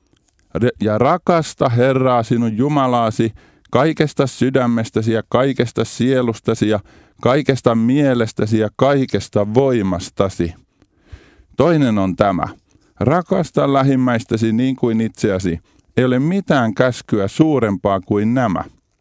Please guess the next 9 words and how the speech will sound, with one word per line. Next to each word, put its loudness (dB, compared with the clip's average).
Niin 0
kirjanoppinut 0
sanoi 0
hänelle, -2
"Oikein 2
sanoit 0
opettaja, -2
totuuden 2
mukaan, 0